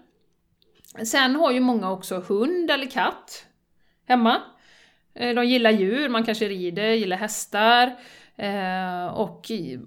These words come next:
om du vet, likar gulliga djurfilmer på, på Instagram när det kommer så här, "Åh, vad gulligt med en gris", du vet, "Åh,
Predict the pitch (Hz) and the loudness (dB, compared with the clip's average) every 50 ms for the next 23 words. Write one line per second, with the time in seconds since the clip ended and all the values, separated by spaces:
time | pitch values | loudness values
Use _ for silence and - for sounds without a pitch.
0 | 135 - - 226 220 220 220 208 190 190 - - - - 220 220 233 247 240 226 | -12 -6 -2 0 2 2 2 2 0 -2 -8 -14 -14 -10 -2 2 4 6 6 4
1 | 226 - 214 196 208 208 233 240 226 202 190 196 196 208 220 214 190 175 - 202 | 4 0 -2 0 0 2 4 4 4 4 2 0 0 2 2 2 2 0 -2 -2
2 | 190 180 180 175 170 170 - 190 185 175 175 170 170 170 214 208 202 170 170 165 | -2 -2 -4 -6 -6 -6 -4 -4 -2 -2 -4 -4 -4 -4 -4 -4 -4 -4 -6 -8
3 | 170 190 190 185 185 190 196 185 180 175 185 - 208 170 165 170 - - - 277 | -6 -6 -6 -4 -4 -4 -4 -6 -8 -8 -6 -6 -6 -6 -6 -6 -6 -4 -2 -2
4 | 359 392 392 381 339 311 262 294 285 240 208 196 190 240 220 226 226 226 226 220 | 0 0 0 0 -2 -2 -2 -4 -6 -4 -6 -4 -2 0 2 2 4 2 2 0
5 | 208 190 196 190 - - 190 190 180 175 175 - - 349 359 370 330 277 | -2 -2 -6 -8 -10 -8 -6 -6 -6 -6 -6 -4 -2 0 2 2 2 0